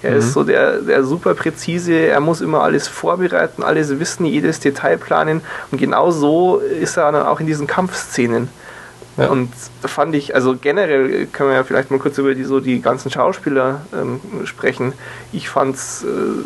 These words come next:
Speaker 1: äh, ja, ich mein, braucht man eigentlich gar nicht großartig <laughs> zu erwähnen, aber irgendwie alles super gespielt. Also wirklich, ja, jede Rolle. Ich fand, ich fand Saito cool. Ich,
Speaker 2: Hm.
Speaker 1: Leonardo DiCaprio,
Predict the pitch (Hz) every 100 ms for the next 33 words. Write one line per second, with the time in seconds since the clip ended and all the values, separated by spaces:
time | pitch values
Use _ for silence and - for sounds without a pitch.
0 | - 185 214 - 117 143 131 123 113 127
1 | 214 - - - 123 - - 131 - 127
2 | 127 - - 147 156 143 - - 233 190
3 | 139 175 135 120 - 113 110 - 117 151
4 | 165 - - 139 156 180 151 143 - 180
5 | 139 - - - - - 120 120 139 160
6 | 156 - - - - - - - - 120
7 | 143 135 151 180 151 196 123 110 - 127
8 | - - - 131 143 - - - 165 196
9 | 190 190 220 208 - - - 185 190 185
10 | 156 - - - 123 101 - - - -
11 | - - - 139 151 143 180 180 180 190
12 | 226 220 214